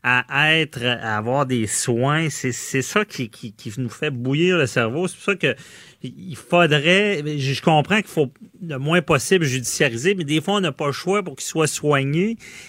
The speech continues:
Mais en ce moment, c'est pas la police qui va faire le travail, mais je pense qu'il y a les centres de crise qui peuvent aider les, les,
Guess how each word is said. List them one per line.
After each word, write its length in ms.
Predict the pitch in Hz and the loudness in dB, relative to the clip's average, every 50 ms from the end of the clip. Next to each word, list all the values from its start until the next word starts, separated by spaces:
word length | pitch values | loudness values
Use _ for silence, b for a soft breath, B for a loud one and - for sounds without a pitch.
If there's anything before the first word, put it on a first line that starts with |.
| B B | B B
Mais 280 | 123 123 131 160 185 196 | 0 2 4 4 4 4
en 220 | 165 175 190 196 | 4 6 6 6
ce 140 | 180 - 170 | 6 4 4
moment, 500 | 170 165 151 143 147 165 190 202 214 220 202 170 | 4 4 4 4 4 4 4 2 2 0 -2 -4
c'est 140 | 139 - - | -6 0 2
pas 100 | 180 170 | 4 4
la 80 | 175 | 4
police 380 | - 170 156 151 165 185 180 - | 4 2 4 4 4 2 2 0
qui 80 | - | 2
va 100 | 156 139 | 2 2
faire 160 | 127 - 156 156 | 4 4 2 2
le 140 | 147 135 | 2 0
travail, 400 | - 127 127 127 127 156 190 196 | 0 0 2 2 4 2 2 4
mais 100 | 175 165 | 2 2
je 80 | 143 - | 2 2
pense 220 | - 247 277 247 | 0 0 0 -2
qu'il 120 | - - 139 | -2 -2 -2
y 40 | 127 | 0
a 20 | |
les 100 | 123 120 | 0 -2
centres 360 | - - - 160 160 147 131 | 0 0 0 0 0 -2 -4
de 100 | 113 117 | -4 -4
crise 560 | 110 - - 151 147 147 147 127 117 101 - | -4 -4 -4 -4 -4 -2 -2 -4 -4 -6 -6
qui 120 | - - - | -10 -8 -2
peuvent 240 | - 120 117 107 110 | 0 2 2 4 2
aider 360 | 107 98 95 92 113 117 117 | 2 0 0 0 0 0 0
les, 240 | 107 107 95 95 92 | 0 -2 -4 -4 -6
les, 340 | 98 104 98 98 - - | -8 -12 -12 -12 -14 -14